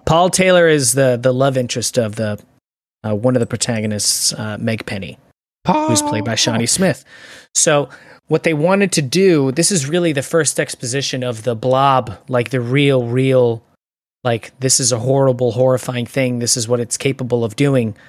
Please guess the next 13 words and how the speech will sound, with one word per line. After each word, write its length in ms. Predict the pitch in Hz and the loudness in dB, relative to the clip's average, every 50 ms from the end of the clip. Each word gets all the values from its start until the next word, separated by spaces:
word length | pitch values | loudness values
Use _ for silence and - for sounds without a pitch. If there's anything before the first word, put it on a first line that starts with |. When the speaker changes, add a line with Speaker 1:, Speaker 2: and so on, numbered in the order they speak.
| - _ _ _ _ _ _ _ | -20 _ _ _ _ _ _ _
Speaker 1:
um, 340 | - 113 113 110 107 107 113 - _ _ - | -6 -6 -4 -4 -6 -8 -10 -12 _ _ -6
monster, 600 | - 131 123 120 123 117 - - - - - - _ _ - | -2 0 2 2 2 2 0 -4 -4 -6 -12 -16 _ _ -4
right? 280 | 123 117 117 - - | -4 -4 -4 -4 -2
So 320 | - - - 127 123 123 - _ _ _ _ _ _ _ _ _ _ _ _ _ _ _ _ _ _ _ _ _ _ | -2 0 2 2 0 0 -2 _ _ _ _ _ _ _ _ _ _ _ _ _ _ _ _ _ _ _ _ _ _
what 240 | - 131 151 160 - | -2 -2 -2 2 2
they 120 | 160 151 | 0 0
did 240 | 139 113 170 190 196 | 2 2 2 2 4
was 180 | 180 160 143 117 | 2 2 2 2
that 160 | 135 139 - | 0 0 0
they 100 | - 131 | 0 -4
found 360 | - - 160 156 165 175 156 | -2 0 0 2 2 2 2
a 60 | 147 135 | 2 0
wet, 440 | 113 120 139 147 165 - - _ | 0 2 2 2 2 0 -4 _